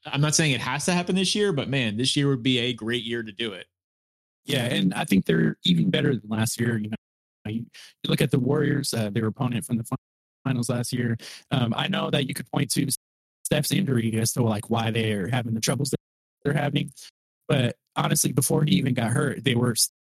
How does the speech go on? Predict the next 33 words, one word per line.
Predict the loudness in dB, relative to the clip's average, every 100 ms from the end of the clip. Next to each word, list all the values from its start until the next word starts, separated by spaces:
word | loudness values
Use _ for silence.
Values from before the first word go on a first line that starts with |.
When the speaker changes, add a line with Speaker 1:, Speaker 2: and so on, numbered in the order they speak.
| _ _
Speaker 2:
still, | 4 4 4 2
they've | 0 2
been | 2
treading | 2 2 2
water | 2 2
this | 2 2
whole | 2
time. | 2 -2 -2 _ _ _ _ _ _ _ _ _ _ 0
Speaker 1:
Yeah. | 2 4
Speaker 2:
And, | 2 0
um, | 0 -2 -6 -10 -8 -2
meanwhile, | 0 0 0 2
the |
Celtics | 2 0 0 0 0
have | 0
actually | 0 0 -2 -2 -10 _ _ _ -6
improved. | -2 0 0
Like, | 0 0 -2
uh, | -2
you | 0 -2
got | -2
Brogdon | -2 -2 -2 0 0 0 -2
in | -2
the | 0
mix. | 0 -2 0 -2 -2 -6 -20 _ _ _ _ _ _ _ -2
Um, | 0 0 -2 -6 -12 -14 _ _ _ _ _ _ -6
like, | -4
I | -4
feel | -2 -2
like | 0
Speaker 1:
Brogdon's |
Speaker 2:
there's | -2 -2
Speaker 1:
great. | -4 -4 -4 -6